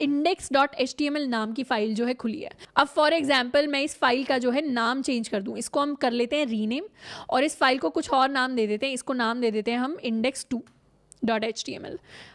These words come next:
अब इसको सेव करते हैं तो क्या इसने डिस्प्ले किया, "Cannot get index dot html", यानी by default ये सर्वर जो है इंडेक्स डॉट एचटीएमएल को ढूंढ रहा है। इसीलिए हमेशा ध्यान रखें कि जब अपनी फर्स्ट फाइल as a home page create करें तो उसको नाम दें इंडेक्स डॉट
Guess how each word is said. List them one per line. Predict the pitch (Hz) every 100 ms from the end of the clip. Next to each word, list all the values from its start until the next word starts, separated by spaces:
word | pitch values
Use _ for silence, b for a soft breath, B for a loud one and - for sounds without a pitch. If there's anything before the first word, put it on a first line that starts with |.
| -
अब | 247
इसको | 311 -
सेव | 359 294 262
करते | 247 196 -
हैं | - - _ B B -
तो | 262
क्या | 320 294 311 -
इसने | 302 311 320
डिस्प्ले | 277 - 294
किया, | 294 302
"Cannot | 311 294 262 262 302 320 262
get | 294 -
index | 262 262 285 -
dot | 269 247
html", | 214 - 226 208
यानी | 233 285
by | 302 202 220 269 359
default | 330 302 269 254 247
ये | 262
सर्वर | 285 240 262 254
जो | 254
है | 302
इंडेक्स | 254 262 294
डॉट | 277 285 269
एचटीएमएल | 254 302 277 294
को | 294
ढूंढ | 240 226 202
रहा | 202
है। | 220 B B B -
इसीलिए | 254 302 330
हमेशा | 302 269 285 349
ध्यान | 311 285 262
रखें | 262 302
कि | 311
जब | 285 277
अपनी | 269 320
फर्स्ट | - 262 302 -
फाइल | - 233 214 - 247
as | 247
a | 269
home | 254 254
page | 294 -
create | 240 247 240
करें | 233 240
तो | 302
उसको | 254 -
नाम | 254 214 208 247 233
दें | 269 254
इंडेक्स | 214 220 247 208
डॉट | 202 392